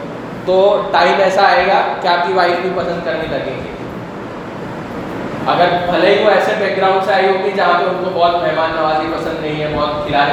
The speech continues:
پلانے والے لوگ نہیں ہیں، لیکن اگر آپ ایسے ہیں تو آپ کے الٹا ہوگا، وہ بہت فیاض گھر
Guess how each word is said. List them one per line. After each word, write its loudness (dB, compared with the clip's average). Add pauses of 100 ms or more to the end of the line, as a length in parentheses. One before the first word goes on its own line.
پلانے 0
والے 0
لوگ -4
نہیں -4
ہیں، -4 (240)
لیکن 0
اگر 4
آپ 4
ایسے 2
ہیں 0
تو -2
آپ 0
کے -6 (800)
الٹا 2
ہوگا، 4
وہ 2
بہت 4
فیاض 2
گھر 2